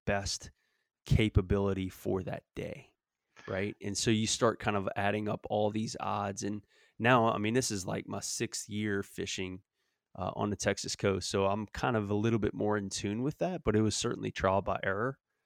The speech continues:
And I feel like, you know, having some limited capabilities there, it forces you to be a little bit more refined on the water versus, "Oh, I can just, if they're not here, I'll just go run over here." And sometimes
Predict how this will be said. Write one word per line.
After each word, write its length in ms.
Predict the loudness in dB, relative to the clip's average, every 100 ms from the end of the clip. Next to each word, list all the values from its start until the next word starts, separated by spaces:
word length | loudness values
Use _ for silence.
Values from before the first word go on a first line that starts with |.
| _ _ _ _
And 220 | 0 2
I 80 | 2
feel 320 | 0 2 4
like, 440 | 6 4 2 -4 -20 _ _ _ _ _ _ _ _
you 100 | 0
know, 120 | 2
having 440 | 4 6 6 4 2
some 280 | 0 0
limited 400 | 2 2 2 0
capabilities 760 | 0 -2 -2 -2 0 0 0 -2
there, 220 | -2 -2
it 280 | -2 -4 -6
forces 500 | -2 2 2 0 -2
you 80 | 0
to 60 |
be 160 | 2 2
a 60 | 2
little 120 | 2
bit 180 | 0 -2
more 240 | -2 0
refined 600 | -4 0 2 2 0 -4 -4
on 180 | -4
the 60 | -4
water 600 | -4 -4 -4 -4 -8 -10 _ _ _ _ -6
versus, 680 | -2 0 0 0 0 -2 -10 _
"Oh, 120 | 4
I 120 | 6 4
can 160 | 0
just, 200 | -2 -4
if 120 | -6 -4
they're 100 | 0
not 200 | 0 2
here, 180 | 0
I'll 60 | 0
just 180 | -2 -6
go 80 | -4
run 160 | -2
over 140 | -2 0
here." 200 | 0 0
And 120 | 0
sometimes 680 | -2 0 0 0 -2 -6